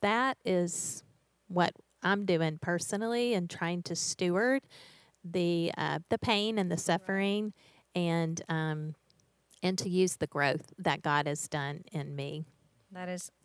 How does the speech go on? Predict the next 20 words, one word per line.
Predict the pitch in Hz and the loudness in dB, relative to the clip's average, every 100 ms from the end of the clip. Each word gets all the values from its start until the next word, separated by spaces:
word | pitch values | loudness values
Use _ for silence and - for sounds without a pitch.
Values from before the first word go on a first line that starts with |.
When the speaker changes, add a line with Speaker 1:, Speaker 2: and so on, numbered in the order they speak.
| - | -6
Speaker 2:
incredible. | 185 180 - - 170 156 - 139 180 | -6 -6 -14 -6 -4 -4 -6 -8 -8
Speaker 1:
Mm. | 214 196 - - - - - | -12 -16 -18 -20 -20 -14 -2
Speaker 2:
And | 214 202 196 - | 0 0 -4 -4
that | 202 190 185 - - | 2 2 0 -4 -6
is | 190 - | -4 -4
more | 185 196 208 202 185 | -2 2 2 2 0
of | 175 | -2
an | 175 170 | -2 -4
illustration | 175 175 170 - 175 175 170 170 | -2 -2 -4 -4 -2 -2 -2 -6
of | 160 156 | -6 -2
what | 175 165 | 0 0
it | - | -4
means | 175 170 160 165 - | -6 -6 -4 -6 -6
to | - 165 160 156 156 - - _ | -4 -4 -4 -8 -10 -18 -20 _
walk | 175 175 - | 2 2 0
with | 190 185 - | -4 -4 -4
God | 156 147 143 | -4 -4 -4
through | 160 | -6
something | 151 151 139 - 147 | -4 -4 -6 -8 -8
like | 151 160 | -8 -10